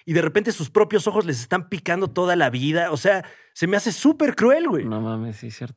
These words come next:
Speaker 1: Y, y, y, y sobre todo que haya tanta industria de, "Miren a mi perro, ¿a poco no está padrísimo mi perro?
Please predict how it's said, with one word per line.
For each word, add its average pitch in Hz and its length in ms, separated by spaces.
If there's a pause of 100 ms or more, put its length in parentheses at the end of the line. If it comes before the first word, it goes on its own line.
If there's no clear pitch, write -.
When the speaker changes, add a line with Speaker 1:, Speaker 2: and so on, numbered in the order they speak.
Speaker 1:
Y, 190 240
y, 196 560
y, 185 840
y 170 60
sobre 190 260
todo 262 280
que 175 260 (280)
haya 254 260
tanta 240 240
industria 214 500
de, 160 200 (180)
"Miren 359 300
a 370 40
mi 277 120
perro, 294 420
¿a 262 80
poco 349 140
no 392 60
está 415 120
padrísimo 311 400
mi 247 140
perro? 247 260